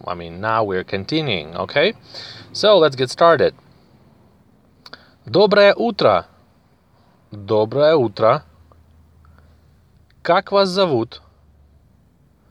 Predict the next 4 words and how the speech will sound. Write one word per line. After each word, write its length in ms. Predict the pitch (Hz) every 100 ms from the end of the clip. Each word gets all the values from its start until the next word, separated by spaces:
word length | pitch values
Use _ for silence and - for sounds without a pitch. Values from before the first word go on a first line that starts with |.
| - - - _ _ -
Меня 340 | 139 127 117
зовут 420 | 117 120 127 127 -
Пабло 460 | 117 113 113 120
Алехандро. 840 | - 113 113 - 160 151 107 85